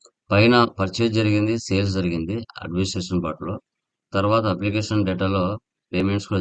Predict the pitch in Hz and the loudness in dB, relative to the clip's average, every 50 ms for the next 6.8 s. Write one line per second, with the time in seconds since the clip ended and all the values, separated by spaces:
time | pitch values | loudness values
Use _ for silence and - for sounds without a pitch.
0 | 85 85 78 78 78 76 76 85 107 - - _ _ _ _ _ _ _ _ _ | -2 -4 -6 -8 -8 -8 -8 -10 -10 -12 -14 _ _ _ _ _ _ _ _ _
1 | _ _ _ - 107 110 117 120 110 104 - - 113 120 110 120 117 113 101 95 | _ _ _ -2 0 0 0 0 -2 -4 -2 -2 -2 0 0 -2 -2 -2 -2 -2
2 | 87 90 85 78 76 - - _ _ _ _ _ _ _ _ _ _ _ _ _ | -2 -2 -6 -6 -6 -12 -16 _ _ _ _ _ _ _ _ _ _ _ _ _
3 | _ _ - - - 127 95 92 104 110 113 117 120 123 120 - 98 92 95 98 | _ _ -12 -6 -4 -2 0 2 2 2 2 2 0 -2 -2 -2 -2 -2 -2 -2
4 | - - - 113 107 90 87 87 87 82 87 - - - _ _ _ _ - 95 | -4 -2 -2 0 0 0 0 0 0 -2 -4 -8 -16 -20 _ _ _ _ -2 0
5 | 98 104 110 110 117 104 98 90 101 87 85 82 - - _ _ _ - 87 95 | 0 0 0 0 -2 -2 -2 -2 -4 -4 -4 -4 -6 -10 _ _ _ -4 -2 0
6 | 107 110 104 98 90 90 90 82 78 71 67 71 - 76 - | 0 0 0 -2 -2 -4 -4 -8 -8 -8 -10 -12 -12 -14 -16